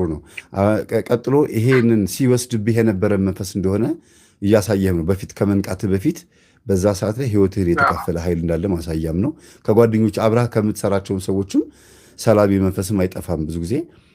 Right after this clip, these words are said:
Speaker 1: ያንተ የሆነውን ነገር ላብህን
Speaker 2: አዎ።
Speaker 1: ማለት ነው፣ ደምህን ወሰደ ማለት ያንተን ድካምን፣ ህይወትህን፣ ለአንተ ሊሆን የሚገባቸውን ነገሮች የሚወስድብህ ሰው ሊኖር ይችላል።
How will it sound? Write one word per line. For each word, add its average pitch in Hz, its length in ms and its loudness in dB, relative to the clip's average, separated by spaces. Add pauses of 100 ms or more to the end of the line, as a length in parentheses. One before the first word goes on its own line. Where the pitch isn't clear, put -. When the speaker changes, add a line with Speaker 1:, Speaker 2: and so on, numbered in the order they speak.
(200)
Speaker 1:
ያንተ 87 280 -2
የሆነውን 87 380 2
ነገር 110 220 0
ላብህን 104 440 4
Speaker 2:
አዎ። 139 60 -2
Speaker 1:
ማለት 82 220 -8
ነው፣ 80 120 -6
ደምህን 95 340 0
ወሰደ 95 340 -4
ማለት 151 240 -4 (420)
ያንተን 92 320 0
ድካምን፣ 98 400 2
ህይወትህን፣ 104 520 0 (500)
ለአንተ 95 380 2
ሊሆን 101 220 2
የሚገባቸውን 92 680 0
ነገሮች 107 300 0
የሚወስድብህ 90 560 -2
ሰው 90 160 -2
ሊኖር 82 280 -2
ይችላል። 73 340 -14